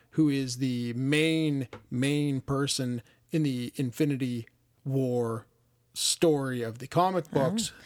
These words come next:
Speaker 1: that
Speaker 2: Which I didn't know anything about him. So
Speaker 1: Yes. He's the kinda driving,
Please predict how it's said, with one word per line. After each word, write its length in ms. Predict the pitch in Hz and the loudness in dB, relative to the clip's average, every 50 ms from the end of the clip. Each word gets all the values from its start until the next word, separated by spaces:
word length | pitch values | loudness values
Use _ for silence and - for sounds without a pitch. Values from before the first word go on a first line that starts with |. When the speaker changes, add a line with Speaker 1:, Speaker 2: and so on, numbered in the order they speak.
| - - | -4 0
Speaker 1:
that 80 | 139 180 | 2 4
Speaker 2:
Which 140 | 185 - | 4 6
I 160 | 196 180 190 220 | 6 4 4 4
didn't 220 | 214 220 196 185 | 2 0 0 0
know 140 | 170 156 160 | 0 2 2
anything 340 | 160 165 160 - 160 160 160 | 2 0 0 0 0 0 2
about 240 | 151 147 143 143 | 2 2 0 0
him. 200 | 143 131 - - - - | -2 -4 -6 -6 -6 -2
So 200 | - 233 143 131 | 2 4 4 4
Speaker 1:
Yes. 300 | 113 95 127 143 - - - - - - - - - - | 4 0 0 -4 -4 -6 -10 -20 -20 -20 -20 -20 -14 -4
He's 520 | - 139 147 151 147 147 147 143 131 127 | 0 2 4 4 4 2 0 0 -2 -4
the 260 | 131 139 131 127 123 | -2 -2 -2 -2 -2
kinda 400 | - - 135 127 120 117 110 110 - - - - - - - - - - - - - - - - - - - - - - - - | -2 -2 -2 -2 0 -2 -2 -4 -6 -12 -20 -20 -20 -20 -20 -20 -20 -20 -20 -20 -20 -20 -20 -18 -18 -20 -20 -20 -20 -18 -12 -6
driving, 800 | 131 - 147 143 131 131 131 127 127 127 123 123 120 117 113 110 | 0 2 2 2 2 0 0 -2 -2 -2 -2 -2 -2 -4 -4 -6